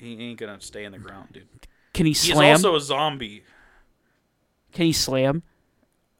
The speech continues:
Speaker 1: In the back of his Dragula.
Speaker 2: Dragula.
Speaker 1: <laughs> Dragula.
Speaker 2: Uh, the, oh, the Dragula.
Speaker 1: Anyway, so Predator is a movie. It's
Speaker 2: Oh,
Speaker 1: a great
Speaker 2: hey.
Speaker 1: film.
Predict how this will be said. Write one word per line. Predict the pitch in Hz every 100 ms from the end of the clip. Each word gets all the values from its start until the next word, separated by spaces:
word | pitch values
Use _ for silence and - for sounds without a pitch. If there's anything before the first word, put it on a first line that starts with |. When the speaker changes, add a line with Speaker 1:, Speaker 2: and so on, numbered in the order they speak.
| _ -
Speaker 1:
In | 139
the | 127
back | 127 131 131
of | 131
his | 123 110 - - - - - - _ _ _ _ _ - _ _ _ _ _ _ -
Dragula. | - 135 131 135 196 - - _ -
Speaker 2:
Dragula. | - - - - - - - 131 - - - - 698 807 622
Speaker 1:
<laughs> | - -
Dragula. | 160 170 294 277 123 104 -
Speaker 2:
Uh, | 156
the, | 165 165 131 -
oh, | 208 254
the | 170 175
Dragula. | 175 156 139 208 262 175
Speaker 1:
Anyway, | 302 349 262 226
so | - 220
Predator | - 294 349 339 240
is | 180
a | 156
movie. | 151 180 185 127
It's | 107
Speaker 2:
Oh, | 220 269 254
Speaker 1:
a |
great | 240 269 285 254
Speaker 2:
hey. | 123
Speaker 1:
film. | 165 226 170 113